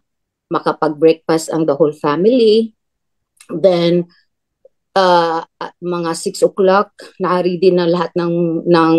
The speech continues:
gawa-, ng gawain ko. Then, nakapag-breakfast na kami.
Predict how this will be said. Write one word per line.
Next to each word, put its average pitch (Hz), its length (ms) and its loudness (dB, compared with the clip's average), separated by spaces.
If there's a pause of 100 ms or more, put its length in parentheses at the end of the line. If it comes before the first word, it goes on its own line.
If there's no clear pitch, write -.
(120)
gawa-, 170 400 2
ng 170 240 -2
gawain 165 480 0
ko. 196 320 -2
Then, 165 400 -2 (320)
nakapag-breakfast 170 880 -6
na 170 80 -4
kami. 175 480 2